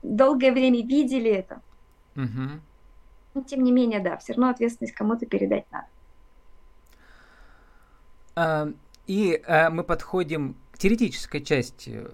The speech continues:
Speaker 2: Вот, первый раз слышу это имя. Оказывается, это всемирная величина. Ицхак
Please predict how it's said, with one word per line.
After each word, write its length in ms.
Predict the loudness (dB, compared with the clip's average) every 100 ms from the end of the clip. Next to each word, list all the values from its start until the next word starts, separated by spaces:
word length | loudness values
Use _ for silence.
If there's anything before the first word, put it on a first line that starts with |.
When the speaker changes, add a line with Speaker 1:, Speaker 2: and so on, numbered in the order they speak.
| -12
Speaker 2:
Вот, 300 | -8 -8 -4
первый 220 | -4 -2
раз 180 | -2 -4
слышу 280 | -6 -6 -6
это 120 | -4
имя. 340 | -2 0 0
Оказывается, 560 | 0 0 -2 -2 -6 -8
это 220 | -12 -14
всемирная 440 | -12 -8 -6 -4 -4
величина. 600 | -4 -6 -6 -2 -2 -4 -8
Ицхак 600 | -12 -8 -6 -6 -8